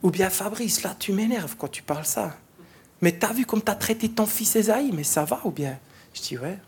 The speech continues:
j'étais pas correct vis-à-vis de lui. Merci de me le dire, parce que tu es aussi mes yeux. Tu m'aides. On est des parents spirituels pour certaines personnes, mais on est des enfants spirituels pour d'autres. Ça fait sens ?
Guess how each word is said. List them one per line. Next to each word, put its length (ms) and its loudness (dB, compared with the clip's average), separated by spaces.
j'étais 220 -4
pas 120 -10
correct 380 -10
vis-à-vis 300 -8
de 100 -14
lui. 100 -10
Merci 280 0
de 60 -4
me 60 4
le 60 8
dire, 200 -6
parce 180 -12
que 80 -12
tu 200 2
es 80 8
aussi 340 4
mes 180 0
yeux. 220 -4
Tu 100 0
m'aides. 340 2
On 140 6
est 100 4
des 120 4
parents 720 0
spirituels 800 2
pour 160 0
certaines 340 2
personnes, 440 2
mais 80 4
on 80 4
est 80 2
des 180 0
enfants 260 2
spirituels 560 0
pour 200 -6
d'autres. 460 -4
Ça 120 -4
fait 100 -2
sens ? 340 0